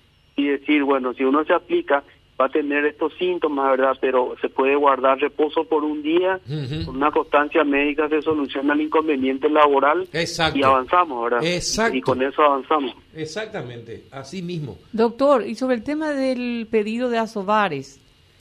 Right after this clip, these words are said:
Speaker 3: para que haya un, no sé si habrán tratado o no, usted que estuvo dentro de esta reunión,
Speaker 2: Para
Speaker 3: de
Speaker 2: que puedan
Speaker 3: vacun-,
Speaker 2: servir
Speaker 3: para
Speaker 2: de
Speaker 3: que puedan,
Speaker 2: vacunatorios.
Speaker 3: para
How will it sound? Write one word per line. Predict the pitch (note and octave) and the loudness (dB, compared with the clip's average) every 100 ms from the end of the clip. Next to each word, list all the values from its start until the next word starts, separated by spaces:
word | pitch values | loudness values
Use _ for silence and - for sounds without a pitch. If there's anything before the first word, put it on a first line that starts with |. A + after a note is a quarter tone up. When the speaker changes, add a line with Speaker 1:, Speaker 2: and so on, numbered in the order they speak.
| _ _ - | _ _ -8
Speaker 3:
para | G#3 G#3 | -6 -4
que | G3+ F#3+ F#3+ | -4 -2 0
haya | G3+ A3+ A3 | 0 0 0
un, | A3+ G#3 G3+ | -2 -4 -8
no | G3 | -8
sé | A3+ | -8
si | |
habrán | A3 G#3+ A3 | -6 -6 -6
tratado | G#3+ G3 G#3 G3+ | -6 -4 -2 -2
o | F#3+ | -2
no, | F3+ G3 G#3+ | -4 -6 -6
usted | F3+ G#3 | -8 -8
que | G3 | -8
estuvo | F#3+ F#3+ F#3 | -8 -8 -8
dentro | F#3 G3 | -8 -8
de | |
esta | G3 G3 | -6 -6
reunión, | E3+ E3+ F3+ G3+ - _ _ _ _ - | -6 -6 -8 -10 -14 _ _ _ _ -8
Speaker 2:
Para | F#3+ | -2
Speaker 3:
de | G3 | 0
Speaker 2:
que | |
puedan | G#3 A3+ | 0 0
Speaker 3:
vacun-, | |
Speaker 2:
servir | A3+ D3 | 0 0
Speaker 3:
para | A#3 | 0
Speaker 2:
de | D#3+ | 0
Speaker 3:
que | |
puedan, | D#3 - B3 | -2 0 0
Speaker 2:
vacunatorios. | E3+ C3+ G#2+ | -2 -4 -4
Speaker 3:
para | A#3 | -6